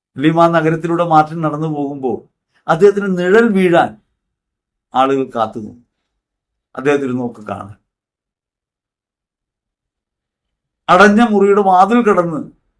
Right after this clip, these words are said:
അകത്ത് ചെന്ന് രോഗിയെ ശുശ്രൂഷിക്കുന്നുണ്ട്. രോഗി മിസ്റ്റർ മാർട്ടിന്റെ സാന്നിധ്യം ആഗ്രഹിക്കുമ്പോ അവിടെ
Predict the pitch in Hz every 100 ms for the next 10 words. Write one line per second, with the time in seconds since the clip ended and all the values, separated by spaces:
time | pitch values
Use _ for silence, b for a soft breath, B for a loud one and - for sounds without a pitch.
0 | _ _ _ - 151 185 190 226 190 160
1 | 131 - _ _ _ _ _ _ _ _
2 | 143 147 160 160 175 170 160 208 214 208
3 | 202 160 151 135 180 - _ _ _ _
4 | _ - 175 156 165 175 190 240 - _
5 | _ _ _ _ _ _ _ _ _ -
6 | 175 202 185 190 196 220 220 185 196 220
7 | 208 214 196 202 247 240 226 214 180 143
8 | - 156